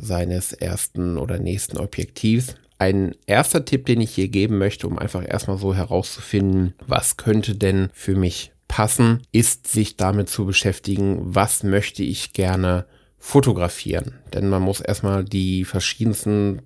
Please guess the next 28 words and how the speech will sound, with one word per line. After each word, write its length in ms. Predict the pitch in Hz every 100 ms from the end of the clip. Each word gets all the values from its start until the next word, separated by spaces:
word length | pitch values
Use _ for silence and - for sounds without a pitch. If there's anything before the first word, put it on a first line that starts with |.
| -
Porträt, 360 | 104 95 -
äh, 180 | - 92
Porträt, 440 | - - - 80
sag 160 | 82 80
ich 40 |
schon, 220 | - - -
Objektivarten 1000 | - 104 101 - 120 - 104 101 104 98
verstehen, 460 | - 95 - 113 120
die 80 | 117
es 160 | -
gibt. 340 | - 123 - -
Es 160 | -
gibt 300 | - 113 -
Weitwinkel, 840 | 107 104 113 107 104 - 104 101 95
es 180 | - -
gibt 300 | 90 - -
Porträt- 440 | 92 - 110 110
oder 160 | 101 95
Normalbrennweiten, 1400 | 95 92 92 113 110 107 104 101 95 98 95 98 95 95
es 140 | 90
gibt 200 | - -
Teleobjektive, 1400 | - 117 107 101 101 95 73 98 98 - - 104 95 92 92
es 160 | -
gibt 380 | - 131 - -
speziell 640 | - - 110 - 110 104 90
Makroobjektive, 1300 | 110 104 101 - 90 101 104 - - 98 95 101
Zoomobjektive, 920 | 107 110 113 82 - 101 - - 101 90
also 220 | 90